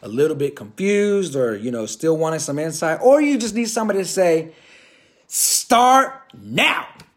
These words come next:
Go ahead and start. It's not gonna hurt you. You're not gonna die. Start. You, you will benefit from starting. So just start, man. Look, if there's anything that's gonna hold you back, it's that first step. The best step is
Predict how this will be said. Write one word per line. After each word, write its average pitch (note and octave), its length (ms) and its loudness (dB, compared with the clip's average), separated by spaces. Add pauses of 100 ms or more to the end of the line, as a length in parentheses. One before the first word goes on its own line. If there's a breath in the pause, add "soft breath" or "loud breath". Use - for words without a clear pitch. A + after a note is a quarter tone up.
(260)
Go C#3 160 -8
ahead E3 160 -4
and E3+ 120 -8
start. F#3 460 0
It's - 120 -20
not C#3+ 180 -4
gonna D3 140 -6
hurt F#3 400 -2
you. A2 80 -10
You're F#2+ 180 -10
not A#2+ 220 -6
gonna A#2 180 -8
die. F#3 580 2 (160)
Start. - 720 0
You, B2 240 -4
you E3 340 -2
will F3+ 720 2 (360 loud breath)
benefit D#3+ 560 0
from C3+ 460 -4 (160 loud breath)
starting. E3 800 2
So A2 180 -10
just C#3+ 260 -8
start, - 680 -6
man. D#2+ 220 -14
Look, E3 340 0 (600 soft breath)
if A#2 160 -12
there's C#3+ 200 -4
anything G#3 440 -4
that's E3+ 160 0
gonna D3 200 -6
hold E3 280 -2
you D#3+ 80 -4
back, C#3+ 240 -2
it's C3+ 100 -10
that - 320 -12
first C#3 260 -4
step. C#3 320 -6
The A#2 140 -14
best C3+ 340 -4
step A#2+ 360 -8
is G#2+ 160 -12